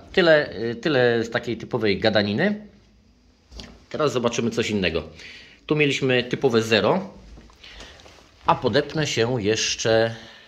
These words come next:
tutaj gdzieś było E, na stojan się podepniemy i zobaczymy, jak wygląda stojan w tej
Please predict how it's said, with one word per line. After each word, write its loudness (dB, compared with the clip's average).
tutaj -16
gdzieś -14
było -12
E, -8
na -2
stojan -2
się -10
podepniemy -6
i -12
zobaczymy, -6
jak -2
wygląda 0
stojan -4
w -14
tej -6